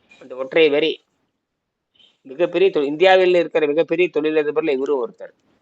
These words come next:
அந்த வாழ்க்கை உடல் நலத்தோடு, உடல் நலத்தோடு, மனநலத்தோடு நடத்துகின்ற போராட்டம்,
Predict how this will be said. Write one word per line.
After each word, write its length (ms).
அந்த 340
வாழ்க்கை 500
உடல் 260
நலத்தோடு, 720
உடல் 200
நலத்தோடு, 640
மனநலத்தோடு 840
நடத்துகின்ற 600
போராட்டம், 560